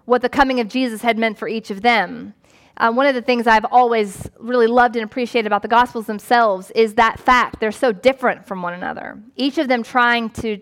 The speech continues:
tell a very similar story, the same story about their own experience of Jesus, who they believe Jesus to be, but clearly doing it so differently. And that's not just so that you can have different angles or vantage points on the life of Jesus. It's also telling us something about how these people experienced him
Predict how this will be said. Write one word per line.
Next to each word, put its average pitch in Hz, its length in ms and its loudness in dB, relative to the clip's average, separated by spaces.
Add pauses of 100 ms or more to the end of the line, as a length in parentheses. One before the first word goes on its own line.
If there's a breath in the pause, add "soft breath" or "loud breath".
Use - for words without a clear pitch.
(200)
tell 269 300 4
a 247 40 2
very 220 220 2
similar 214 580 -2
story, 254 520 -2
the 190 120 -8
same 269 340 2
story - 460 -8
about 196 300 2
their 208 220 4
own 262 200 2
experience 226 460 -4
of 196 80 -12
Jesus, 214 380 -4
who 269 100 -6
they 233 100 2
believe 220 280 -2
Jesus 208 280 -8
to 214 120 -4
be, 214 320 -2 (260 loud breath)
but 247 160 0
clearly 285 360 0
doing 254 240 0
it - 120 -6
so 254 240 2
differently. 233 760 -4 (380 loud breath)
And 254 160 2
that's 277 160 2
not 320 200 2
just 302 200 -10
so 269 140 0
that 226 180 -2
you 262 160 -6
can 269 140 -2
have 233 240 0
different 233 300 -2
angles 233 300 0
or 214 80 0
vantage 226 420 -2
points 208 320 -4
on 214 100 -4
the 202 80 0
life 226 280 2
of 196 120 -8
Jesus. 220 420 -2
It's 202 140 -6
also 277 260 2
telling 262 380 0
us 220 100 -2
something 220 320 -4
about 202 240 -2
how 240 200 2
these 240 300 -4
people 240 340 -6
experienced 226 720 -4
him 226 400 -10